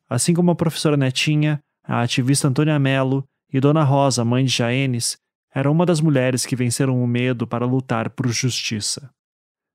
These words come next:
E por isso mesmo, incomodava. Dorothy foi assassinada em dois mil e cinco com seis tiros por pistoleiros a mando de um poderoso fazendeiro em Anapu, município vizinho de Altamira,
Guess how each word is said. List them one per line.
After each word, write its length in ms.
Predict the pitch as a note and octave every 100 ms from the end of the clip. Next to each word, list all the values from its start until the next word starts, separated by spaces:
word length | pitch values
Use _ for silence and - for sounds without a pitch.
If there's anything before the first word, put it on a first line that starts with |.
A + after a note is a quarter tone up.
| -
E 60 | B2
por 160 | D3
isso 200 | F3+ -
mesmo, 380 | E3 C3+ A#2 B2+ - _ _
incomodava. 800 | B2+ A#2+ A#2 A2+ G#2+ - G#2 A2 _ _ _ _ _ _ _ _ _ _
Dorothy 380 | C#3 C#3 C#3 C#3
foi 160 | D3
assassinada 540 | C#3 C3 C#3 C3+ B2+ B2+
em 40 |
dois 200 | B2+ A#2+
mil 160 | C3+ D#3+
e 20 |
cinco 400 | - - C#3 -
com 160 | C3 A#2+
seis 380 | - F3+ F#3+
tiros 400 | - - C#3+ B2
por 200 | - B2+
pistoleiros 760 | B2 D3+ - C#3+ A#2+ C3 C#3 C#3
a 80 | B2
mando 280 | B2+ C3+
de 100 | B2
um 60 | B2
poderoso 520 | A#2 B2+ B2+ C#3 D#3
fazendeiro 580 | D#3+ D#3+ D#3 B2+ B2 C3+
em 100 | C3+
Anapu, 500 | C3+ D3 - B2+ A#2+ - _ _ _ _
município 500 | C3 C#3 C#3 D#3+ D3+
vizinho 480 | D3 E3+ C#3 E3 D#3+
de 80 | C3
Altamira, 560 | A#2+ A2+ A2 A2 A#2